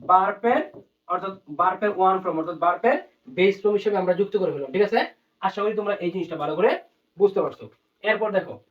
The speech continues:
আমরা উদাহরণ, আমরা হচ্ছে গিয়ে, আহ, প্রথমে যে ভার্বগুলা, কোন কোন ভার্বগুলার পরে হচ্ছে ভার্ব প্লাস, আহ, ভার্বের সাথে বেস ফর্ম হয়, এটা দেখলাম। এরপর হচ্ছে আমরা স্ট্রাকচারটা দেখলাম। এরপর আমরা দুইটা উদাহরণ দেখলাম।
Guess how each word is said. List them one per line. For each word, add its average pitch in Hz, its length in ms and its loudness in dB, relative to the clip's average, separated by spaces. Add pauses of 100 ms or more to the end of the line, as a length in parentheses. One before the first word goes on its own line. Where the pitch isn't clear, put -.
(220)
আমরা 202 420 2 (320)
উদাহরণ, 208 320 2
আমরা 196 180 2
হচ্ছে 202 200 -2
গিয়ে, 208 160 8 (320)
আহ, 170 240 2
প্রথমে 202 260 2
যে 190 80 0
ভার্বগুলা, 165 560 4 (140)
কোন 202 160 -2
কোন 185 140 -2
ভার্বগুলার 170 580 2
পরে 185 140 4
হচ্ছে 170 260 2
ভার্ব 156 280 0
প্লাস, 170 180 4
আহ, - 480 -10
ভার্বের 165 300 0
সাথে 170 180 0
বেস 180 240 4
ফর্ম 180 160 0
হয়, 165 140 0
এটা 170 180 2
দেখলাম। 175 220 0 (340)
এরপর 196 280 0
হচ্ছে 196 180 -2
আমরা 185 220 4 (200)
স্ট্রাকচারটা 190 400 -2
দেখলাম। 185 300 4 (240)
এরপর 202 340 2
আমরা 185 140 0
দুইটা 196 160 0 (100)
উদাহরণ 180 260 0
দেখলাম। 196 280 4